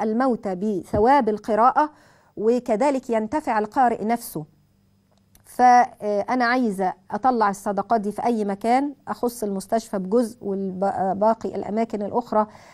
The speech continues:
بأجزاء أخرى. في أماكن أخرى كمان الناس ما تعرفش عنها حاجة، وبتلبي احتياجات ناس، آه، برضو، يعني مع المريض إن أنا بدي جزء كده وأعطي في أماكن أخرى كذلك.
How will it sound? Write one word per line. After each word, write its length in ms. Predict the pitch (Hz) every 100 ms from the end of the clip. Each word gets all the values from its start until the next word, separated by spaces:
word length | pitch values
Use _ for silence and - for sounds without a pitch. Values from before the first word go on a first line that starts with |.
| _
بأجزاء 520 | 190 208 196 196 240 247
أخرى. 180 | -
في 220 | 226 262 240
أماكن 300 | 269 269 220
أخرى 260 | 285 233
كمان 300 | 208 214 262
الناس 300 | 240 254 -
ما 60 | 208
تعرفش 380 | 202 214 254 -
عنها 280 | 233 233
حاجة، 400 | 214 247 240 226 233 - - -
وبتلبي 520 | - 208 233 285 214
احتياجات 500 | 233 - 202 233 254
ناس، 360 | 240 262 262 -
آه، 180 | - 208
برضو، 440 | 208 269 220 180 180 _ _
يعني 240 | 196 196
مع 400 | 202 208 226 226
المريض 540 | 196 214 208 214 262 208
إن 100 | 220
أنا 140 | 233
بدي 260 | 220 208 208
جزء 280 | 226 202 -
كده 280 | 240 214
وأعطي 400 | 208 - 277 -
في 240 | 214 233 -
أماكن 340 | 220 233 208
أخرى 300 | 202 - 202
كذلك. 460 | 208 208 240 214